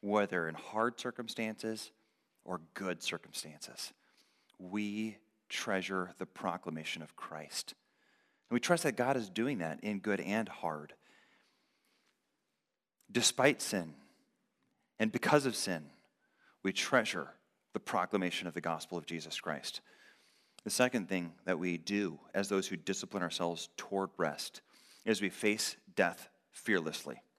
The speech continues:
We face death fearlessly. Now, some of you know that there is an ongoing battle in your soul against fear,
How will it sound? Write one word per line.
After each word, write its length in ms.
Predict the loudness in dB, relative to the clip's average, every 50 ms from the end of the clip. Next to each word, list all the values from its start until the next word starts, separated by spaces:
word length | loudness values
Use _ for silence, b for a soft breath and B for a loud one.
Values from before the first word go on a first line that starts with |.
| _ _ _ _ _ _ _ _ _ _ _ _ _ -4
We 100 | -2 4
face 240 | 6 8 8 8 8
death 260 | 8 6 6 6 4
fearlessly. 500 | 4 4 6 6 4 0 -2 -6 -6 -8 -8 b b b b b b b b b b b b b b b b b b _
Now, 60 | 2
some 160 | 6 8 8 8
of 120 | 8 8
you 380 | 8 8 10 10 8 8 6 4
know 280 | 2 6 8 8 8 8
that 140 | 8 6 6
there 160 | 8 10 10
is 100 | 10 8 4
an 80 | 0
ongoing 460 | 0 2 4 4 4 4 2 2 2 2
battle 360 | 4 6 6 6 6 4 2
in 80 | 0
your 80 | -2 -2
soul 540 | -2 0 2 4 4 2 2 0 -6 -12 -4 -4
against 460 | -2 2 2 2 2 2 -2 -8 -8
fear, 240 | -6 -4 -4 -4